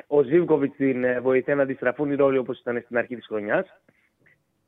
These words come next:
Και όσον αφορά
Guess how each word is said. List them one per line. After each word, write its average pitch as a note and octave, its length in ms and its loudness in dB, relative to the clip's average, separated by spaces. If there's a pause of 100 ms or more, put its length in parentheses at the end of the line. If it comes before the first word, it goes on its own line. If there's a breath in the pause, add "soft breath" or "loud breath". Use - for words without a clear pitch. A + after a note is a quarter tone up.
(800)
Και D3 1160 4
όσον G3 300 2
αφορά F#3 680 2